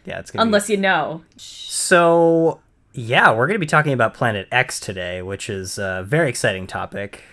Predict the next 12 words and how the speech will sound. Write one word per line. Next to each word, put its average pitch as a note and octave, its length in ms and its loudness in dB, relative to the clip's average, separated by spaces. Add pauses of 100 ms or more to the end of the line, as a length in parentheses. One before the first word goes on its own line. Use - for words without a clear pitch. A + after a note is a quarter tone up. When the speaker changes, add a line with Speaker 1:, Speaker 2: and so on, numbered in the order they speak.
(240)
Speaker 1:
and F#2+ 360 -12
something G#2+ 360 -8
that G2 240 -6
I G2+ 60 -6
really A#2 280 -4
like G#2+ 240 -4
to A2+ 80 -6
bring G2+ 300 -6
up G2 240 -8 (920)
at G#2 160 -4
the G2+ 200 -12 (460)
di-, G2+ 220 -6